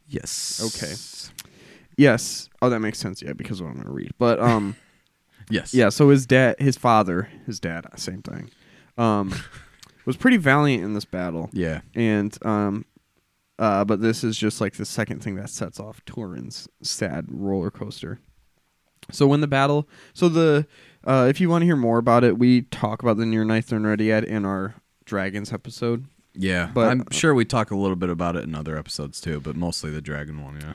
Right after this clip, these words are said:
Speaker 2: Yeah, but so, uh, the elves and men lost the battle, but, um,
Speaker 1: Tragic.
Speaker 2: yeah, but Hurin and Hur, who, uh, H O U R, not
Speaker 1: Yeah.
Speaker 2: Hur.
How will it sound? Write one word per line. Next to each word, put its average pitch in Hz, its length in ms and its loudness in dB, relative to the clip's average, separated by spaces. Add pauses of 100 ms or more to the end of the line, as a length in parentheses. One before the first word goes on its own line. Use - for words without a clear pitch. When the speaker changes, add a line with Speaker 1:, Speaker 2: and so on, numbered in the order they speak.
(100)
Speaker 2:
Yeah, 104 320 4 (100)
but 135 220 4
so, 143 580 6 (380)
uh, 120 600 6 (520)
the 120 360 0
elves 131 280 2
and 120 140 2
men 117 380 0 (680)
lost 113 420 2
the 104 80 -10
battle, 78 400 -8 (500)
but, 113 360 0
um, 101 460 -2 (960)
Speaker 1:
Tragic. - 640 -10
Speaker 2:
yeah, 67 260 -6 (200)
but 123 260 4
Hurin 139 640 6
and 123 220 2
Hur, 110 380 6
who, 104 500 2 (280)
uh, 69 280 -6 (100)
H 123 240 2
O 131 60 0
U 107 200 0
R, 82 140 -4
not 90 360 -8 (160)
Speaker 1:
Yeah. 104 200 2
Speaker 2:
Hur. 71 280 -8